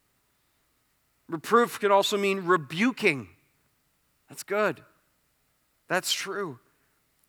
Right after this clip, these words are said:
How many times over the centuries has Scripture been used to expose false teaching?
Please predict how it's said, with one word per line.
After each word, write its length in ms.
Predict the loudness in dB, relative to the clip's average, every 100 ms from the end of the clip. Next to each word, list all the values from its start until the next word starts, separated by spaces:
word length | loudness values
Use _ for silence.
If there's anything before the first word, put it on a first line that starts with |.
| _
How 200 | -6 -4
many 220 | -2 -2 -4
times 360 | -2 -2 -2
over 120 | -4
the 80 | -6
centuries 460 | -2 -2 -2 -6 -4
has 120 | -4
Scripture 400 | -4 -4 -4 -6
been 160 | -4 -4
used 320 | -2 -2 -4
to 100 | -6
expose 720 | -6 -10 _ _ -4 -4 -4
false 300 | -4 -4 -6
teaching? 460 | -8 -8 -8 -12